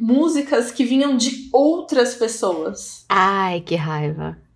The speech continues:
Speaker 1: E ele meio que sonhava com isso, aí ele acordava e, e co-, e aí ele lançava antes. Aí imagina, como é que você vai dizer que um cara que nunca te viu, você nunca publicou isso,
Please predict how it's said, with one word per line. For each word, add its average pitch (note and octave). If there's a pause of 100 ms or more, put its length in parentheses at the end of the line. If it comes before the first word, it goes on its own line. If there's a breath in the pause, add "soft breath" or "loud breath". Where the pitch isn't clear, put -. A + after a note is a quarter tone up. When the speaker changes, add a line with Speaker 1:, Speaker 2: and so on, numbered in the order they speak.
(140)
Speaker 1:
E A3
ele C4
meio C#4+
que D4
sonhava D4
com C#4+
isso, C#4
aí C#4+
ele C#4
acordava C4+
e, F#4+
e -
co-, -
e C#4
aí C4+
ele C#4+
lançava F#4+ (180)
antes. E4
Aí D#4+
imagina, F4+
como D4
é D4+
que D4+
você F4 (200)
vai C#4+
dizer C4
que -
um E4+
cara B3
que C#4
nunca C#4+
te F#4
viu, C4
você C4+
nunca C#4+
publicou E4
isso, C4